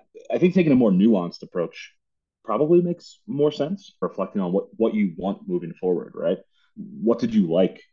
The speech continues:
about your previous role? How do you want to advance your career? What type of industry or personas do you want to, to sell to? What have been some of your biggest accomplishments that you can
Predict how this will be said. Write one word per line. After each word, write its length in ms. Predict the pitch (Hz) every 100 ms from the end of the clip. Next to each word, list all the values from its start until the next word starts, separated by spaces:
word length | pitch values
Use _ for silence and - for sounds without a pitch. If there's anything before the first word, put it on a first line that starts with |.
| _
about 240 | 92 95 85
your 100 | 90
previous 540 | - 92 90 85 -
role? 320 | 87 78 - _ _ _ _ _ _
How 200 | - 135
do 100 | 135
you 140 | 156 135
want 160 | 131
to 60 | 127
advance 360 | 104 110 107
your 100 | 104
career? 520 | 95 85 92 127 78 69
What 160 | 117
type 200 | 127 117
of 120 | 107 90
industry 500 | 104 117 113 - 104
or 80 | 95
personas 640 | - 92 - 95 107 85 -
do 80 |
you 140 | 87 82
want 180 | 82 -
to, 300 | 82 73 - _ _ _ _
to 160 | 87 82
sell 300 | - 82 80
to? 380 | - 67 71 - _ _
What 160 | 120 135
have 140 | 127
been 160 | 123 117
some 180 | - 110
of 100 | 98
your 140 | 101
biggest 340 | 92 92 95 -
accomplishments 680 | - 90 98 95 90 82
that 220 | - 85 90
you 140 | 87
can 300 | 92 85